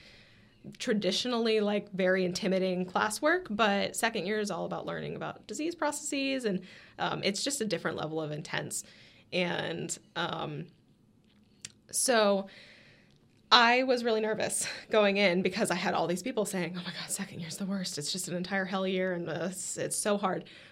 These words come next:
But I have been pleasantly surprised, and I think a lot of that is because last year was so difficult for me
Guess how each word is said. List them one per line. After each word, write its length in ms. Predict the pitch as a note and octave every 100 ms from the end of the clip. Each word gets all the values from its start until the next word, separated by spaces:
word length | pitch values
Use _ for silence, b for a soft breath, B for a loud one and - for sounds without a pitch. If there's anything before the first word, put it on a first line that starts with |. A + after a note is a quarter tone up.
| B
But 100 | G3
I 100 | D4
have 220 | F4+ E4+
been 200 | D#4+ C4+
pleasantly 520 | C4 G3+ G3 - -
surprised, 520 | - - - - -
and 80 | -
I 60 | F3+
think 200 | G#3 G3+
a 40 |
lot 220 | F#3+ F3+
of 80 | E3+
that 140 | D#3+ -
is 160 | F3+
because 460 | F3 E3+ F3+ D#3 -
last 280 | - D#3+ -
year 120 | -
was 220 | - D#3 E3
so 100 | F3+
difficult 380 | F3+ F3+ G3+ -
for 100 | F#3+
me 360 | F#3 F#3+ F3+